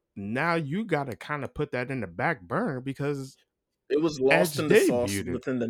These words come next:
Speaker 1: It
Speaker 2: next
Speaker 1: was
Speaker 2: five minutes.
Speaker 1: lost. Yeah, it was lost. It, you feel bad for the kid 'cause it's like,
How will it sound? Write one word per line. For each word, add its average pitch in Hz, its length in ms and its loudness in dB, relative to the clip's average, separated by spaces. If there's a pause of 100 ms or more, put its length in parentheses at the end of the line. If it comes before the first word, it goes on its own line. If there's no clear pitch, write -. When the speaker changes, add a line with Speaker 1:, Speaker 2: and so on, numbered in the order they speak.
Speaker 1:
It 170 80 6
Speaker 2:
next - 20 10
Speaker 1:
was 190 180 6
Speaker 2:
five 233 260 8
minutes. - 400 4
Speaker 1:
lost. - 100 -14 (360)
Yeah, 302 380 2
it 170 80 6
was 156 220 2
lost. 415 340 2
It, 135 140 -2 (160)
you 170 140 -2
feel 294 200 2
bad 185 380 0
for - 120 -2
the 117 60 -2
kid 147 260 -2
'cause 156 160 -2
it's 170 80 -4
like, 175 200 0